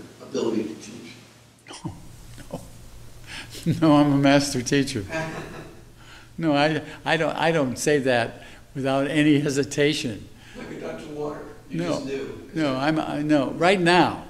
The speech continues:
Speaker 2: right now, I wasn't a master teacher for decades, decades maybe.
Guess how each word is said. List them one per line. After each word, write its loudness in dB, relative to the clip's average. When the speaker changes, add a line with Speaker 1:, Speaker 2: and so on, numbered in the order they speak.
Speaker 2:
right -2
now, 0
I -2
wasn't 2
a 0
master -6
teacher -4
for -8
decades, -2
decades -2
maybe. -4